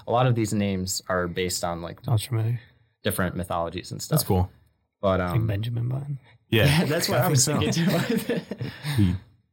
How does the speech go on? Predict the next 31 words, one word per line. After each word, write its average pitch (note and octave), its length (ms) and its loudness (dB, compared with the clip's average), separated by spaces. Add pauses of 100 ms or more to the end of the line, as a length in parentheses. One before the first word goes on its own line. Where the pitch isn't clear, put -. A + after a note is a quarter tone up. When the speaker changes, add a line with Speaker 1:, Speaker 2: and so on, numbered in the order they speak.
(240)
Speaker 3:
he, G2+ 300 4
Speaker 1:
Um, F2 60 2
Speaker 3:
like, F2 220 0
survived F2 680 -2
the, E2 400 2 (880)
the F2+ 100 4
trial, F#2+ 580 0
like, G2 140 0
uh, F#2+ 220 0 (420)
whatever, F2 540 0
how F#2 80 -2
many F2 180 0
hundred F#2 300 -2
years F#2 180 0
ago F#2+ 160 0
or F#2+ 100 0
something. G2 280 0
Speaker 1:
Yeah, F#2 260 0
it's B2 120 0
a B2 40 2
cycle A#2 380 0
'cause G2 160 -6
it F#2+ 80 -4
happens F2 380 -4
every F2 460 -8
hundred F2+ 300 -4
years D#2+ 240 -8
or - 60 -10
whatever, E2 320 -8
and E2 120 -12
he, F2+ 300 -6